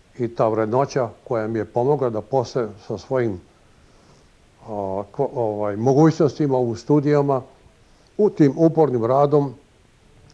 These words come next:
ne očekujući pomoć ni od koga, nisam mogao da očekujem, moj otac je bio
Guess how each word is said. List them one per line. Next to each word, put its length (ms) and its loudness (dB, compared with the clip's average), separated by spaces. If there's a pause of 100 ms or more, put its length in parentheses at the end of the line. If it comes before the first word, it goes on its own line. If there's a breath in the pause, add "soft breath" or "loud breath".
(360 loud breath)
ne 100 0
očekujući 520 0
pomoć 380 2
ni 120 6
od 140 4
koga, 300 -2
nisam 340 -2
mogao 240 -2
da 80 -6
očekujem, 480 -4
moj 160 -2
otac 320 -8
je 80 -8
bio 280 -8